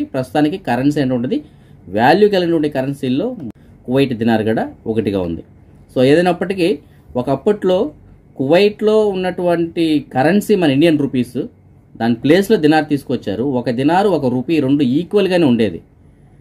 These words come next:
చూడండి మరి ఎంత తేడా వచ్చిందో ఇప్పుడు. సౌదీ అరేబియాలో ఇవాళ పాఠశాలలకి సెలవులు ప్రకటించారు. ఎందుకంటే నిన్నటి రాత్రి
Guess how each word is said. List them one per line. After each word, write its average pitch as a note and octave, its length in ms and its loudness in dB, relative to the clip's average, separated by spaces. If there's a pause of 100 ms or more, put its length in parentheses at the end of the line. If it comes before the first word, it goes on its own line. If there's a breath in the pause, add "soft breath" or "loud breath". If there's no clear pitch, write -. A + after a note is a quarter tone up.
(340)
చూడండి E3 300 2
మరి A2+ 140 0
ఎంత A#2+ 300 -2
తేడా C3 380 0
వచ్చిందో C3+ 340 0
ఇప్పుడు. A2 280 -4 (1160 soft breath)
సౌదీ A3+ 360 6
అరేబియాలో G#3 560 2
ఇవాళ E3 260 2
పాఠశాలలకి D#3 720 -2
సెలవులు C#3+ 320 0
ప్రకటించారు. B2+ 520 -4
ఎందుకంటే D3+ 600 0 (960 soft breath)
నిన్నటి A2+ 320 2
రాత్రి G3+ 540 4